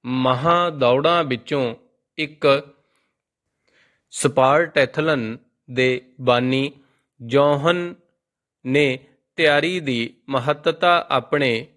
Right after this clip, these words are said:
ਵਿਲੱਖਣ ਅੰਦਾਜ਼ ਵਿੱਚ ਸਮਝਾਈ ਹੈ। ਡੰਡੀ। ਉਹ ਹਿੱਸਾ ਲੈਣ ਵਾਲੇ ਅਥਲੀਟਾਂ ਨੂੰ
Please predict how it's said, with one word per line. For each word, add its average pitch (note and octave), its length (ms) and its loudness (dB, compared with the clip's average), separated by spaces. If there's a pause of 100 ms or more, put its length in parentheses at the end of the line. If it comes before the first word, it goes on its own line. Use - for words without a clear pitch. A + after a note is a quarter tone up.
(120)
ਵਿਲੱਖਣ C#3+ 600 0 (180)
ਅੰਦਾਜ਼ C3 540 0
ਵਿੱਚ A#2+ 400 -6 (140)
ਸਮਝਾਈ C3 680 -2
ਹੈ। B2 440 -2 (120)
ਡੰਡੀ। A#2+ 560 -2 (320)
ਉਹ D#3+ 220 4
ਹਿੱਸਾ C#3+ 560 0 (400)
ਲੈਣ C3+ 380 2
ਵਾਲੇ B2 480 2 (320)
ਅਥਲੀਟਾਂ D3 720 0
ਨੂੰ A2+ 260 -4